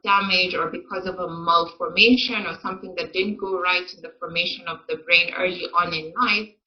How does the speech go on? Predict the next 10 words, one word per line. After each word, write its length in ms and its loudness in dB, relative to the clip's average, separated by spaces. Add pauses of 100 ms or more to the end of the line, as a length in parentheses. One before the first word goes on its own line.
(340)
um, 340 0
then 160 -4
there 160 0
may 240 2
be 100 2
a, 340 -6
a 40 -10 (100)
bit 220 -2
of 140 -10
the 160 -8